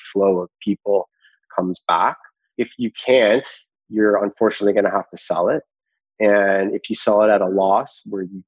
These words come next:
can't cover the mortgage, you're going to have to likely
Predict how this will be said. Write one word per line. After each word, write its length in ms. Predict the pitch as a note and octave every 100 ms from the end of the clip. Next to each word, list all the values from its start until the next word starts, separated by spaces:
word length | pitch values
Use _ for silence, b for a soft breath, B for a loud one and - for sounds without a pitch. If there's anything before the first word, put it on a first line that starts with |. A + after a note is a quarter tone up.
| _ G#2
can't 340 | G2+ G2+ G#2+ _ _ _ _ -
cover 640 | G#2+ G2 G2 F#2+ F#2+ F#2+ - _
the 80 | G2+
mortgage, 640 | F#2+ F#2+ G#2+ A#2+ D#3+ - - _
you're 220 | G#2 G#2+
going 260 | G2+ A2 G2+
to 120 | F2+ -
have 180 | G2 F#2 -
to 80 |
likely 760 | F#2+ G2 G2 F#2+ - G2 F#2